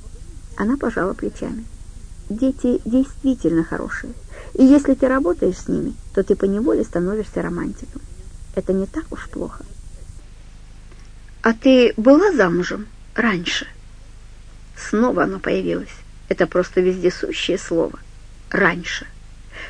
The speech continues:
Всегда два слога, но в них выражено всё.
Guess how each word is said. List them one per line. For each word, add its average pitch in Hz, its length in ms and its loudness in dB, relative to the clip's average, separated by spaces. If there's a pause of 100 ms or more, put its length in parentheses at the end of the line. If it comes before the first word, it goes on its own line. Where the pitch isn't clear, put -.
Всегда 254 500 8
два 240 240 4
слога, 180 520 2 (600)
но 185 180 4
в 185 80 -4
них 220 340 0 (200)
выражено 185 680 4
всё. - 280 -6